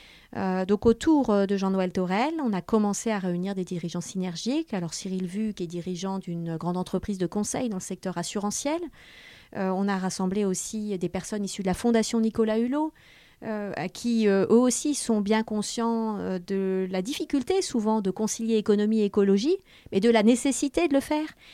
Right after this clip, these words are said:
Et puis on a aussi été, euh, chercher des sachants, hein, des experts, des praticiens autour de l'intelligence du cœur. Euh, des personnes qui, par leurs connaissances en psychologie,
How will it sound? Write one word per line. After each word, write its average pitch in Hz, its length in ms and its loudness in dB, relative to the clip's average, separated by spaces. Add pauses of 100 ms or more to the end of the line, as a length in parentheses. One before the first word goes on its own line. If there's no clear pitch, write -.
(240)
Et 247 140 0
puis 320 240 4
on 269 160 2
a 240 120 4
aussi 240 300 2
été, 254 420 2
euh, 196 600 2
chercher - 460 0
des 220 160 4
sachants, 233 640 4
hein, 226 160 4
des 208 180 2
experts, 226 560 2
des 190 120 0
praticiens 226 640 -4 (420)
autour 196 240 -4
de 190 80 2
l'intelligence 185 580 -2
du 170 120 -8
cœur. 165 280 -6 (580)
Euh, 185 100 -2
des 214 140 4
personnes 294 460 0
qui, 247 200 -6
par 220 140 0
leurs 202 160 0
connaissances 226 680 0
en 180 340 -2
psychologie, 180 720 -2